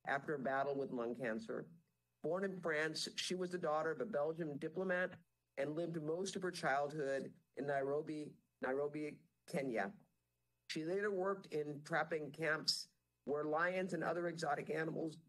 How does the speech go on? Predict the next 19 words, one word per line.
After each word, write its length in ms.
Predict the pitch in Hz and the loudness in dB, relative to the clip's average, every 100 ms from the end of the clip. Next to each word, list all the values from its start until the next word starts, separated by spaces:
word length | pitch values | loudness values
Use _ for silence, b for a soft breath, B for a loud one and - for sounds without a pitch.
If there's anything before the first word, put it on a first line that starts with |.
| - | -2
were 160 | 175 | -2
taken 360 | 165 165 165 180 | 0 -2 -2 -2
before 320 | 165 - 165 | -4 -2 -2
being 180 | 165 156 | -2 -4
shipped 320 | - 175 170 | -4 -4 -2
off 180 | 147 143 | -2 -2
to 120 | 156 | -4
zoos. 420 | 127 131 123 120 - _ _ _ _ _ | -4 -4 -4 -6 -10 _ _ _ _ _
She 200 | - 196 | -2 0
said 440 | 208 - 190 190 175 | 0 0 2 0 0
she 120 | 185 | -2
was 160 | 165 143 | -2 -4
appalled 440 | 120 160 165 170 | -2 0 2 0
at 60 | 175 | -2
the 60 | |
conditions 580 | 175 160 151 165 156 151 | -2 0 -2 0 -2 -2
the 140 | 151 | -2
animals 400 | 131 - 165 160 | 0 0 0 -2
were 100 | 165 | -4